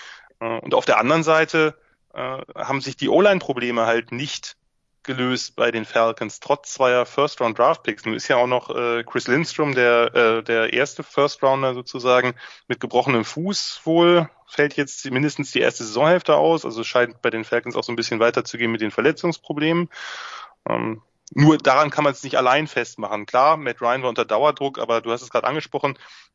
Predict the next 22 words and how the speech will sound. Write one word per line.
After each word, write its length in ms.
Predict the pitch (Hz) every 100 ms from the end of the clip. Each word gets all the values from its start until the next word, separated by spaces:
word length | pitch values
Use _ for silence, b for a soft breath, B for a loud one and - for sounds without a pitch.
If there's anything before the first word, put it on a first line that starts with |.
| -
Devonta 240 | 117 120
Freeman 480 | - 139 180 180 165
nach 120 | 139
der 160 | - 131
langen 200 | 127 131
Verletzungspause 800 | 131 127 - 131 - 127 117 113
wirkte 240 | 123 117
nicht 160 | 120 123
wirklich 260 | 139 143
spritzig 800 | - - - 143 139 - 147 -
und 100 | -
hatte 200 | 123 135
diesen 400 | 120 113 117 113 - _ _ 110
ja 60 |
auch 100 | 113
ziemlich 240 | - 147 131
entscheidenden 420 | 123 123 127 117
Fumble 300 | 120 127 127
nahe 220 | 120 117
der 160 | 110 107
Red 180 | 143
Zone. 380 | - 165 160 143